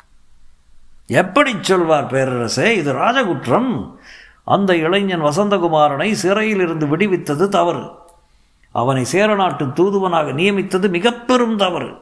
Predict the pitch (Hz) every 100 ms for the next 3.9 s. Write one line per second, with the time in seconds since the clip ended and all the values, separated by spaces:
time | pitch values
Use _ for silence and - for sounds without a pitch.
0 | - 151 156 170 165 160 151 156 147 135
1 | 165 175 175 147 165 196 180 170 160 165
2 | 190 196 165 160 185 175 175 - - 110
3 | 113 131 127 135 139 143 123 113